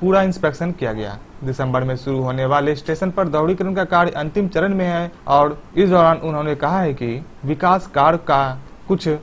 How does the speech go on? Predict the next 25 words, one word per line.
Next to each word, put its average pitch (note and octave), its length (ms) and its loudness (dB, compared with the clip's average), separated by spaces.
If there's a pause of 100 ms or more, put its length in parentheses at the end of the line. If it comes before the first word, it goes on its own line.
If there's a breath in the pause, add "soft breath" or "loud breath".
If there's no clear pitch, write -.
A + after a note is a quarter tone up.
(320)
नई C#3 200 4
सुविधाओं C#3 380 -2
से E3 160 0
लैस C#3+ 440 0 (260)
इन F3 160 2
स्टेशनों D#3+ 440 0
को D3+ 140 -4
किया C3 240 0
जाएगा। A2+ 440 -2 (200)
नरकटियागंज D3 640 0 (120)
गोरखपुर C#3 580 0 (260)
मुजफ्फरपुर C#3+ 600 0 (260)
रेलखंड F3 380 2
में G#3 180 2
रेल F3 240 2
ट्रैक F3 300 -2 (240)
दोहरीकरण C#3+ 480 0
का D3+ 120 -4
कार्य C3 380 2 (100)
चल D3+ 120 0
रहा A#2+ 240 -2
है। A2 200 -10 (120)
फिलहाल B2 300 0
मुजफ्फरपुर C3 840 -2
से E3 260 0